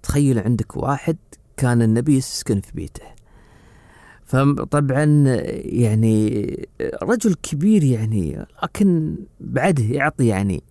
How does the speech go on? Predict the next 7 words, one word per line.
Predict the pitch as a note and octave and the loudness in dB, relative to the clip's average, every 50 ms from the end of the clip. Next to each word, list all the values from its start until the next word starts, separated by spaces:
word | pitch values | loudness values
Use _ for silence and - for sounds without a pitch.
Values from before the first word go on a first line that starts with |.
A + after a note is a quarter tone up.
| _ - | _ -6
وانضم | F#3 G3 G3 G#3+ A3+ E3 C3 | -4 -2 0 2 2 2 2
تحت | - E3 - - - C3+ | 2 0 -4 -2 -2 0
لواء | B2 A2+ B2 C3+ B2+ A#2 | 0 2 2 2 2 2
يزيد. | A2 G#2 G2 A2 - - - - - - - - _ _ - - - - - _ _ - - _ _ - - - - - - - _ _ _ _ - | 2 0 0 -2 -4 -6 -8 -8 -14 -20 -20 -20 _ _ -20 -20 -20 -20 -20 _ _ -20 -20 _ _ -20 -20 -20 -20 -20 -20 -20 _ _ _ _ -6
ويغزي | - C#3+ D3 D#3 D#3+ D#3+ D3+ C#3+ C3+ C3+ - A#1+ - - - - - - - - - - - - - - - - D#3+ D#3 D#3 - - - - - D3 D#3+ F3 E3+ B2+ B2 G#2 A2 A2+ | -2 0 2 4 4 4 4 2 2 0 0 -2 -4 -4 -6 -6 -6 -6 -6 -4 -4 -4 -4 -2 -2 -2 -2 -2 -4 -6 -6 -8 -8 -8 -6 -2 0 2 4 4 4 4 2 4 2
وياه | G#2 F#2 G#2 A#2 D3+ F#3+ G3+ G3 F3+ D#3+ B2+ G#2 G#2+ A#2 | 2 2 2 2 2 2 4 4 4 2 2 0 -2 -4
بحر | B2 F3+ E3+ F3 - - G3 F3 D#3+ - - - | -4 -2 -2 -2 0 0 0 0 0 0 -4 -14